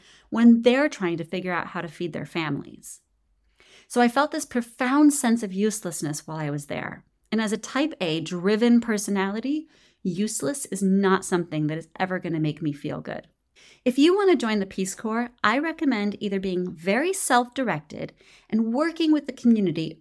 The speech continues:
early on to figure out how you can actually be helpful, or bring your type B personality and just enjoy two years of a pleasant cultural exchange. I don't think I have a type B personality hiding in me anywhere, so that wasn't an option for me.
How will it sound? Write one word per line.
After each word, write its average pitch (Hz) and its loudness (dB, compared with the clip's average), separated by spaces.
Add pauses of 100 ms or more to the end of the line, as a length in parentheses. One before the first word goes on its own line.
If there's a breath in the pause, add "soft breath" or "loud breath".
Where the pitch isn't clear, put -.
early 254 -2
on 185 -2
to - -6
figure 214 -4
out 196 0
how 190 -2
you 185 0
can 185 -6
actually 175 -6
be 156 -4
helpful, - -4 (720 soft breath)
or 214 4
bring 233 4
your 247 0
type 226 -2
B 370 0
personality 202 0
and 403 0
just 466 0
enjoy 233 4
two 277 -4
years 190 0
of - -8
a 208 -6
pleasant 185 -2
cultural 151 -4
exchange. - -8 (640)
I 302 0
don't 339 2
think 302 4
I 208 2
have 170 -2
a 269 -4
type 269 -4
B 269 0
personality 247 -2
hiding 226 -2
in 247 -2
me 269 0
anywhere, 294 -4
so - -12
that 220 -4
wasn't 185 0
an 190 -2
option 175 -4
for - -4
me. - -2